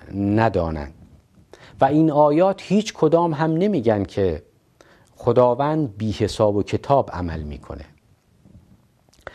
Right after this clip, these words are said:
برعکس حالا می‌خوام عرض کنم که خداوند همواره کارهاش حساب و کتاب داره. به تصریح قرآن کریم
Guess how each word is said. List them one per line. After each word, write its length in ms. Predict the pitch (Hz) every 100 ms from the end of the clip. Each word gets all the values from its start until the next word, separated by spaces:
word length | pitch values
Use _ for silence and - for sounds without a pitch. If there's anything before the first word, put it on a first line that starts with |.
| - -
برعکس 420 | 127 131 160 -
حالا 180 | 127 117
می‌خوام 260 | 104 107 101
عرض 260 | 98 90
کنم 300 | - 85 76
که 320 | 76 - 73 - _ _ _ _ _ - _ -
خداوند 760 | 117 120 117 127 156 175 - - _ _ _ _ _ _ _ _ _ _
همواره 680 | - 127 120 117 123 127 165
کارهاش 600 | - 151 135 135 151 -
حساب 360 | 110 113 101 98
و 80 | 104
کتاب 480 | - 90 139 139 -
داره. 260 | 87 82
به 160 | 78 113 -
تصریح 720 | - 123 - 120 170 160 170
قرآن 480 | 156 151 139 139 127
کریم 460 | - 123 123 120